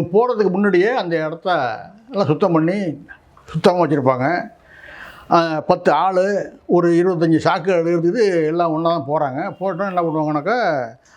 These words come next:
அந்த மரத்துக்கிட்ட போய் நின்னு குரல் கொடுப்பாரு. குரல் கொடுத்தோன்னா, சுத்தம் பண்ண பிறகு அந்த கிழவி இருக்கால, அந்த குடிசை, தனி க-, தனி குடிசையில இருந்த கிழவி என்ன பண்ணுவா, அந்த,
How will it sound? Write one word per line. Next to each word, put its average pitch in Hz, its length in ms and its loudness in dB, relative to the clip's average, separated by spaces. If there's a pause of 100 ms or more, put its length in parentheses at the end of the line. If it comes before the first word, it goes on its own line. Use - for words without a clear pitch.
(340)
அந்த 151 160 4 (1120)
மரத்துக்கிட்ட 190 400 4
போய் 170 140 2
நின்னு 170 260 2 (920)
குரல் 185 200 2
கொடுப்பாரு. 139 400 -2 (1000)
குரல் 196 220 4
கொடுத்தோன்னா, 160 400 2 (440)
சுத்தம் 214 340 2
பண்ண 175 200 2
பிறகு 151 320 0 (580)
அந்த 135 240 0 (300)
கிழவி 185 280 2
இருக்கால, 139 280 -2 (400)
அந்த 120 160 -2 (100)
குடிசை, 147 360 2
தனி 143 260 2
க-, 139 160 -2
தனி 151 220 2
குடிசையில 156 440 0
இருந்த 127 140 -2
கிழவி 151 300 0
என்ன 139 100 0
பண்ணுவா, 139 300 -4
அந்த, 139 180 -4